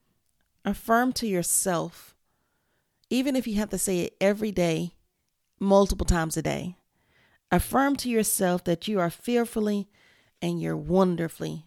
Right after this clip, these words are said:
made. I used to have a printout in elementary school. I can see it in my mind's eye right now. It was a picture of a little boy, um, and he had a little pencil in his hand, and he's writing on a piece of paper, and it said,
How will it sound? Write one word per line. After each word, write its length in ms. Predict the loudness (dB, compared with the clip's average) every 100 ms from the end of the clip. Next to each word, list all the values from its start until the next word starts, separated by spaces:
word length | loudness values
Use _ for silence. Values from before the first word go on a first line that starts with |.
| -16 -10
made. 440 | -8 -8 -10 -16 -20 _ _ _ _ _ _ -20 -20 -4 2
I 60 |
used 200 | 2 2
to 80 | 2
have 160 | 2 2
a 60 |
printout 400 | -2 -4 -2 -2
in 100 | -4
elementary 540 | -6 -4 -2 -4 -6 -10
school. 520 | -8 -6 -4 -6 -6 -6
I 80 |
can 160 | -6 -8
see 300 | -8 -6 -4
it 80 | -4
in 120 | -8
my 100 | -8
mind's 420 | -6 -4 -4 -6 -8
eye 140 | -8
right 280 | -6 -6 -6
now. 340 | -8 -10 -10 -14 -20 -20 _
It 80 |
was 120 | -6 -6
a 60 |
picture 380 | -4 -6 -4 -4
of 120 | -4
a 60 | -4
little 200 | -4 -6
boy, 460 | -6 -4 -4 -6 -12 _ _ _ -10
um, 460 | -6 -6 -6 -10 -14 _ _ -20 _
and 160 | -4 -2
he 140 | 0
had 100 | 0
a 40 | -2
little 120 | 2
pencil 460 | 4 4 0 -6
in 100 | -4
his 120 | 0 2
hand, 420 | 2 -2 -4 -4
and 80 | -4
he's 160 | -2
writing 220 | 0 2 0
on 100 | -2
a 60 |
piece 180 | -6 -6
of 80 | -2
paper, 360 | -2 -2 -6
and 180 | -6 -6
it 100 | -4
said, 260 | -2 -2